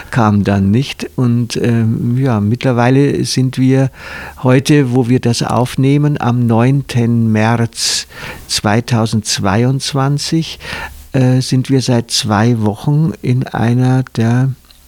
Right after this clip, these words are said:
unerwartet, für viele unerwarteten Kriegssituationen in Europa gelandet, nicht?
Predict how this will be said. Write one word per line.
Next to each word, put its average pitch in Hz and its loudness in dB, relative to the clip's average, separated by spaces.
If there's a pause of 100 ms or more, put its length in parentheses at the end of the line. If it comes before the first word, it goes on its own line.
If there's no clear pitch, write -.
(1000)
unerwartet, 139 2
für - 0
viele 139 2
unerwarteten 123 0 (340)
Kriegssituationen 107 0
in 98 0
Europa 98 -2
gelandet, - -6
nicht? 110 -4